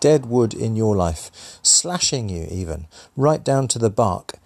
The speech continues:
and laying down the pleaches of your deepest character, ready for the new growth to spring forth in the next season.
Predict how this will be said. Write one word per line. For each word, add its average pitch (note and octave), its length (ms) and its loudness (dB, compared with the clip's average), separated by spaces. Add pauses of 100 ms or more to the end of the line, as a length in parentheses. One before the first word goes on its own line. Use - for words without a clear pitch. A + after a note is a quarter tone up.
(240)
and B2+ 200 4
laying F3+ 300 4
down D3+ 200 0
the B2+ 60 0
pleaches F#3 640 0
of B2 140 -4
your A#2+ 240 0
deepest - 540 -2
character, F2+ 520 -6 (440)
ready B2+ 180 4
for B2+ 140 -2
the D3 120 4
new F3 220 2
growth G2+ 460 0
to - 100 -2
spring D3 380 0
forth - 720 -2
in C3 320 2
the A#2+ 80 2
next - 400 2
season. F#2 460 -4